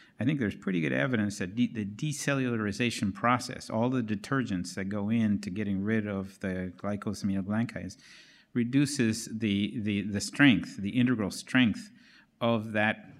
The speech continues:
homograft, of the wall, of the leaflet wall. And so how they will hold up under systemic pressures, I think is a, still a question mark. So I think there is a s-, a need for a study, and that's being conducted.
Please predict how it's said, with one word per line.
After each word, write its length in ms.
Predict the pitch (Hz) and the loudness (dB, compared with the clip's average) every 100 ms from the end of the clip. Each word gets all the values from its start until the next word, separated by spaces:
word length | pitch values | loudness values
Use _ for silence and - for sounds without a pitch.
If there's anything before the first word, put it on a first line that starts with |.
| - - _ - _ - 147 | -20 -20 _ -20 _ -2 6
homograft, 500 | 127 95 - - - | 6 4 -2 -10 -8
of 180 | 104 | -4
the 100 | 101 | -2
wall, 440 | 98 117 123 110 92 | 0 2 4 4 0
of 140 | 101 | -2
the 80 | 98 | 0
leaflet 360 | 117 117 120 107 | 0 0 -4 -4
wall. 400 | 110 101 73 - - - - | -2 -2 -4 -12 -20 -20 -8
And 120 | 95 | -6
so 140 | 92 95 | -4 -4
how 300 | - 135 139 | 2 2 4
they 200 | 127 123 | 2 2
will 220 | 120 110 | 2 0
hold 340 | - 123 110 | 0 -2 2
up 200 | 127 107 - | 4 4 2
under 240 | 110 107 | 2 2
systemic 560 | - 98 - 123 104 - | 0 -6 0 2 2 0
pressures, 440 | 151 143 101 95 - | -2 0 -2 -4 -8
I 60 | |
think 240 | - 139 127 | -4 -4 -4
is 100 | - | -8
a, 40 | |
still 300 | - - 117 | -8 -4 -4
a 40 | 101 | -4
question 440 | - 104 - 101 | -4 -4 -4 -6
mark. 220 | 87 - _ _ _ - _ | -6 -10 _ _ _ -20 _
So 280 | - 104 101 | -6 -2 0
I 100 | 110 | 2
think 220 | 131 127 | 2 4
there 140 | 110 120 | 4 2
is 140 | 127 | 2
a 20 | |
s-, 160 | 139 - | -2 0
a 60 | 120 | 6
need 280 | 117 139 147 | 8 8 6
for 160 | - | -2
a 60 | 107 | -2
study, 360 | - 101 107 101 | 0 0 2 2
and 120 | 104 | 2
that's 180 | 117 - | 0 0
being 280 | 117 117 | 4 4
conducted. 520 | 110 95 117 - - | 4 2 2 0 -6